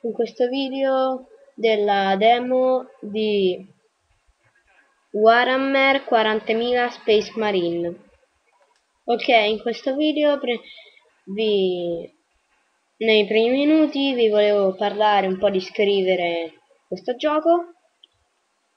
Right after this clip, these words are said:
e poi, ne-, negli altri minuti che mancano vi lascerò al sonoro della demo. Ok.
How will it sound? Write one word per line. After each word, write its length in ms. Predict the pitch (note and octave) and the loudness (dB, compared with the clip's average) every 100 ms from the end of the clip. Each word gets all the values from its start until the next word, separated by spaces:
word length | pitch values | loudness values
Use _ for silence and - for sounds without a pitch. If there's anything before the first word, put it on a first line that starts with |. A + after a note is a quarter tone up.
| _ _ _ _ _ _ _ _ | _ _ _ _ _ _ _ _
e 180 | C#4+ D4 | 0 0
poi, 800 | - C#4 C#4 C4+ C#4 C#4 C4 - _ _ - | 4 8 8 8 4 0 -2 -6 _ _ -8
ne-, 360 | A3 G#3 G3+ G3 | -2 0 0 0
negli 260 | G3+ G#3 | -2 2
altri 360 | G#3+ G3 G3 G#3 | 2 2 -2 -2
minuti 420 | G#3 G3+ G3 F#3 | 0 -2 -4 -6
che 140 | G3+ | -6
mancano 760 | A3+ A3+ G3 G3 G#3 G#3+ A3 A3 - - _ | -2 -2 -2 -2 -4 -2 -4 -8 -14 -20 _
vi 120 | - G#3+ | -4 0
lascerò 680 | G3+ G3 G#3 G3 F#3+ F#3 | 0 0 0 2 2 2
al 600 | F3+ F3 F3 E3+ E3+ E3 E3+ | 0 -2 -4 -4 -6 -10 -14
sonoro 520 | - G#3+ G3 F#3 F#3 | -8 -4 -2 -4 -6
della 240 | F3 E3+ E3+ | -6 -6 -6
demo. 380 | E3+ E3+ E3+ F3 _ _ _ _ _ _ _ _ _ _ _ _ _ _ _ _ _ _ | -6 -6 -8 -14 _ _ _ _ _ _ _ _ _ _ _ _ _ _ _ _ _ _
Ok. 540 | A#3 A#3 - F#3 F#3+ | -2 0 2 2 0